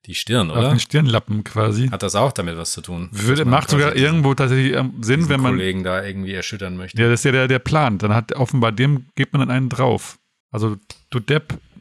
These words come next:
Speaker 2: äh, hast nicht richtig geplant. Das macht ja an der Stirn Sinn, wenn da hinten der Stirnlappen dran ist.
Speaker 1: Nur wenn ich jetzt, wenn, wenn das Teil,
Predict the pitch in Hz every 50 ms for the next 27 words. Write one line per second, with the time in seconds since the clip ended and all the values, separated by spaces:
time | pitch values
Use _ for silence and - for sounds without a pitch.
0 | _ _ - 127 123 120 123 123 127 127 123 117 127 123 - - - 135 139 113
1 | 123 135 - 131 120 - 131 - - - 131 113 110 98 82 - - - _ -
2 | 104 - - - 117 117 - - 123 113 113 110 - - - 127 131 131 127 117
3 | 113 117 127 117 101 80 - _ _ _ _ - 110 101 104 98 92 107 104 -
4 | - 101 98 98 92 - - 107 104 101 98 98 - 98 95 - - - 101 101
5 | 95 - - - _ _ _ _ 107 107 113 110 101 95 117 139 139 - - 143
6 | 135 127 - - - 117 113 113 120 120 - - 117 113 120 139 139 - - -
7 | 135 131 123 120 120 117 113 117 117